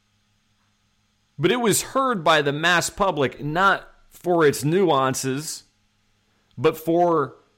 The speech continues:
its anger, first and foremost, and what seemed like a statement against all cops. They heard the anger, missed the message.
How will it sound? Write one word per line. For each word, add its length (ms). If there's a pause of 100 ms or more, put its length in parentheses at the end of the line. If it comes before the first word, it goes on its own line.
(220)
its 260 (140)
anger, 760
first 420
and 140
foremost, 720 (720)
and 160
what 140
seemed 300
like 180
a 60
statement 440
against 340
all 180
cops. 640 (1400)
They 120
heard 320
the 140
anger, 540 (580)
missed 380
the 80
message. 680